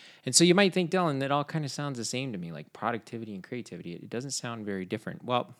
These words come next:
maybe this example will help. Um, I had, I'd started earlier in this podcast by saying that I was sort of reminded of how important this topic was because I had a conversation with a bookkeeper involved in one of the businesses that I'm in.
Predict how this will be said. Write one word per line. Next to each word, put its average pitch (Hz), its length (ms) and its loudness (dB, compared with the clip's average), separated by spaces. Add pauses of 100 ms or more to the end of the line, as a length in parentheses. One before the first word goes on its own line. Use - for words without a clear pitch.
(720)
maybe 151 320 2
this - 200 4
example 98 460 -4
will 90 120 -6
help. 90 300 -10 (960)
Um, 123 440 4
I 131 140 4
had, 123 260 4 (180)
I'd 131 140 -6
started 175 400 8
earlier 147 300 6
in 120 80 2
this 110 140 0
podcast 101 580 -4
by 95 100 -2
saying 104 360 0
that 95 100 -2
I 92 140 -2
was 95 260 -2 (120)
sort 107 260 -2
of 101 120 -10
reminded 117 580 4
of 98 220 2
how 98 180 -4
important 101 380 -4
this 95 140 -4
topic 87 360 -4
was 87 220 -6
because 101 260 -10
I 101 40 -4
had 95 60 -6
a - 20 -8
conversation 117 640 0
with 98 120 -4
a 98 40 -6
bookkeeper 101 600 0
involved 98 440 -4
in 95 60 -8
one 98 120 -6
of 92 60 -6
the 92 60 -8
businesses 90 560 -8
that 87 120 -10
I'm 80 140 -12
in. 76 180 -16